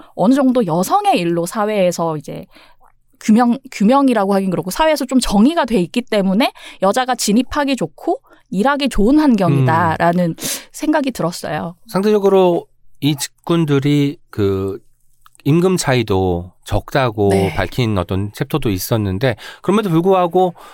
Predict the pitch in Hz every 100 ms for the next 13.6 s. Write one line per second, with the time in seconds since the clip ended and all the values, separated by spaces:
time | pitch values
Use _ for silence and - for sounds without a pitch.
0 | - - 220 226 220 165 127 139 131 95
1 | _ - 180 160 190 180 - 190 180 180
2 | 170 _ _ 160 214 262 226 196 190 175
3 | 185 185 180 170 156 160 175 117 - -
4 | - - 131 165 196 214 208 202 196 190
5 | 185 - - - 135 180 175 165 175 175
6 | 165 151 147 135 247 277 262 190 123 131
7 | 170 160 151 139 135 131 139 127 - -
8 | - 139 135 123 - 131 127 113 95 107
9 | 98 98 - 147 135 123 131 123 117 110
10 | - - - - - 143 127 - 117 -
11 | 95 90 85 147 170 107 _ - - -
12 | - - - 180 185 175 180 160 127 156
13 | 147 139 170 208 190